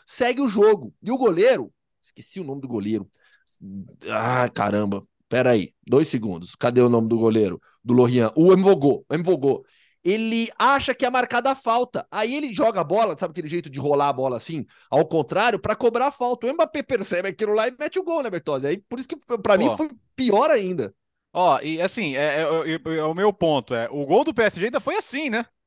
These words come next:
Speaker 2: <laughs> Ainda foi assim. Olha que loucura.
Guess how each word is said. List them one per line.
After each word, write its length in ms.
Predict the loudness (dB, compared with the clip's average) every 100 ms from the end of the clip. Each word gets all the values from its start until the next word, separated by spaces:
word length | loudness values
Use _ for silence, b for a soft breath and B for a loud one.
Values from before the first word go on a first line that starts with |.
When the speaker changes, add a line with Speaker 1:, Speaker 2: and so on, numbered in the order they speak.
| _
Speaker 2:
<laughs> 460 | -20 -14 -14 _ -14
Ainda 320 | -10 -4 -2
foi 220 | -2 -2
assim. 420 | -2 -4 -8 -10 -10 _ _ _ _
Olha 180 | -8 -8
que 100 | -4
loucura. 540 | -2 -2 0 2 0